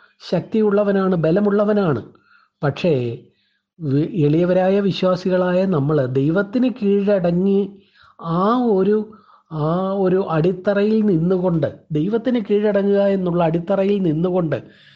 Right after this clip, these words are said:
പിശാചിനോട് എതിർത്ത് നിന്നാലോ അവനോട് സ്റ്റോപ്പ് എന്ന് കാണിച്ചാലോ അവൻ നമ്മെ വിട്ട് ഓടിപ്പോകും. പ്രിയപ്പെട്ടവരെ, അതുകൊണ്ട്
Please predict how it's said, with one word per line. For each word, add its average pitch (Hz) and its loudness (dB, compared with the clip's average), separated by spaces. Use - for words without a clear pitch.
പിശാചിനോട് 156 0
എതിർത്ത് 160 0
നിന്നാലോ 147 2
അവനോട് 156 2
സ്റ്റോപ്പ് 160 0
എന്ന് 175 2
കാണിച്ചാലോ 143 0
അവൻ 139 -2
നമ്മെ 135 0
വിട്ട് 139 -2
ഓടിപ്പോകും. 156 -2
പ്രിയപ്പെട്ടവരെ, 143 2
അതുകൊണ്ട് 147 2